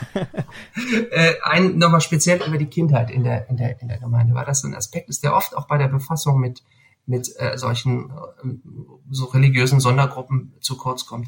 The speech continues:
Speaker 1: Ja, das stimmt.
Speaker 2: Ähm, ja, jedenfalls, also die Erwachsene oder die, die ältere Generation, äh, die, ähm, spricht oft von so einem Führerinnenkult. Also macht wirklich,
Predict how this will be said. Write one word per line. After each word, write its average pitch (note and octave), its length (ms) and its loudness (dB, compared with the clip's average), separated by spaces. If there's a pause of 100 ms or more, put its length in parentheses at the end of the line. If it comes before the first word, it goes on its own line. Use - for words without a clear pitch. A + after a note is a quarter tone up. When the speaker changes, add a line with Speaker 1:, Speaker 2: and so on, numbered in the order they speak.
Speaker 1:
Ja, C3+ 160 4
das A#2+ 180 -12
stimmt. A#2+ 160 -2
Speaker 2:
Ähm, C3+ 300 4 (180)
ja, E3 100 -8
jedenfalls, F3 460 0
also F3 140 0
die F3 160 0
Erwachsene G3 720 2
oder D3 120 4
die, C3+ 320 -4
die C#3 220 -4
ältere D#3+ 400 0
Generation, D3 840 2 (380)
äh, C3 160 0
die, C#3+ 380 2
ähm, C3+ 440 2
spricht D3+ 340 -2
oft C3+ 200 -4
von C3+ 160 2
so C3+ 80 4
einem B2+ 160 2
Führerinnenkult. A2+ 1120 0
Also - 280 -6 (460)
macht C3+ 220 -4
wirklich, C3+ 460 -4